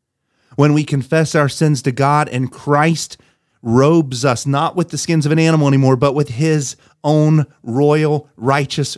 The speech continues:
robes. Every week we celebrate the fact that he has consecrated uns-, us unto himself through sacrifice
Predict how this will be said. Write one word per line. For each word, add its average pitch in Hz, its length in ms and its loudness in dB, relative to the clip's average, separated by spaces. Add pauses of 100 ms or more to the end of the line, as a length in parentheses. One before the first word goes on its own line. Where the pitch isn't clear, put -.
(120)
robes. 123 600 0 (1500)
Every 190 240 0
week 185 260 -2
we 143 80 -4
celebrate 160 600 -2 (180)
the 156 100 0
fact 160 280 -2
that - 160 -4
he 196 240 -4
has 160 200 0
consecrated 170 960 -2
uns-, 135 440 0
us 156 260 0
unto 165 280 2
himself 143 440 0
through 160 140 -2
sacrifice 208 1040 -2